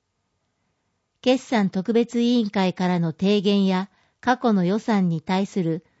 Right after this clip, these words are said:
付帯決議などを通じて提案を行ってきた事業が数多く予算化されていることを評価する。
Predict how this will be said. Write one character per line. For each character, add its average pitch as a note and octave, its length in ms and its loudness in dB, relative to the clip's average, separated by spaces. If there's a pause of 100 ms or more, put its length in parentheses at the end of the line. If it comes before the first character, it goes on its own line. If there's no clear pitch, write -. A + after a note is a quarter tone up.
(200)
付 - 180 -6
帯 B3 160 2
決 A#3+ 280 -4
議 F#3 100 0
な G3+ 160 2
ど F3 160 0
を D#3+ 80 -2
通 F#3+ 240 -2
じ F3 160 -4
て - 320 -6
提 A#3 260 2
案 A3+ 300 2
を A3 80 0
行 A3+ 120 -2
っ A3+ 180 0
て A3 180 -4
き - 60 -20
た G3+ 160 -4
事 D#3+ 160 -4
業 E3+ 200 0
が D#3 280 -6
数 A3+ 340 -2
多 G#3+ 160 2
く - 140 -6
予 E3 100 -2
算 G#3+ 240 -2
化 G3+ 140 -4
さ G3 120 -2
れ F#3+ 120 -2
て G3+ 100 -4
い F#3+ 100 0
る G3 80 -4
こ F#3+ 140 -6
と A#3 160 -4
を F#3 80 -2
評 F#3 220 -4
価 E3 120 -8
す - 160 -14
る。 C#3+ 200 -8